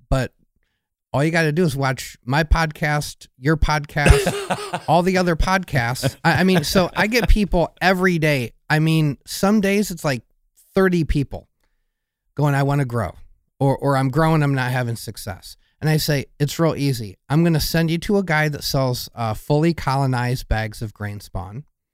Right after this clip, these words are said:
Speaker 1: And I'm gonna tell you where to go buy some sterilized sub. You're gonna go to Walmart and buy a two dollar dub tub. You're gonna buy two of 'em. You're gonna be all in well under a hundred dollars.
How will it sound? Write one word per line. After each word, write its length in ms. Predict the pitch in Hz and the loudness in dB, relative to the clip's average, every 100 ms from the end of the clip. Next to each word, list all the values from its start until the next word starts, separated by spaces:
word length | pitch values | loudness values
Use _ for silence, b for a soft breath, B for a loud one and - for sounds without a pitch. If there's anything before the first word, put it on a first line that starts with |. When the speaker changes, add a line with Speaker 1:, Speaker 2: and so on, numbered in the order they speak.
| _ _ _ _ _ _ | _ _ _ _ _ _
Speaker 1:
And 120 | 135 139 | -2 0
I'm 80 | |
gonna 160 | 147 123 | 2 -2
tell 260 | - - 147 | -4 -4 -2
you 120 | 156 | 0
where 100 | 147 | 0
to 80 | 160 | 0
go 200 | 151 147 | 0 0
buy 180 | 139 139 | 0 -2
some 180 | - 147 | -2 -4
sterilized 600 | - 123 123 131 147 147 | -4 -4 -2 -2 -4 -6
sub. 340 | 110 101 104 | -8 -10 -10
You're 120 | 131 | -6
gonna 160 | 127 117 | -2 -2
go 120 | 110 | -2
to 80 | 131 | -2
Walmart 440 | 156 139 143 139 | 0 0 0 -2
and 80 | - | -4
buy 120 | 120 | -6
a 100 | 107 - | -6 -8
two 380 | - - 196 190 | -6 0 2 2
dollar 600 | 151 127 127 127 127 123 _ _ _ _ _ _ _ _ _ _ 120 | 0 -2 -2 -2 -4 -6 _ _ _ _ _ _ _ _ _ _ -6
dub 240 | 120 117 | -4 -4
tub. 280 | 107 98 107 _ _ | -6 -10 -12 _ _
You're 80 | 120 | -6
gonna 40 | 113 | -4
buy 60 | 113 | -4
two 220 | - 147 | -2 -2
of 100 | 98 | -2
'em. 160 | 90 110 _ _ _ _ _ _ _ _ - | -8 -18 _ _ _ _ _ _ _ _ -4
You're 100 | 156 | 0
gonna 160 | 170 | 0
be 160 | 156 156 - | 0 0 0
all 240 | 165 190 | 2 4
in 240 | 160 139 | 2 2
well 280 | 117 127 170 | 0 -2 0
under 260 | 180 180 160 | 0 0 0
a 60 | |
hundred 320 | 143 156 156 139 | -2 -2 0 0
dollars. 600 | 104 95 80 101 - | -2 -6 -12 -20 -20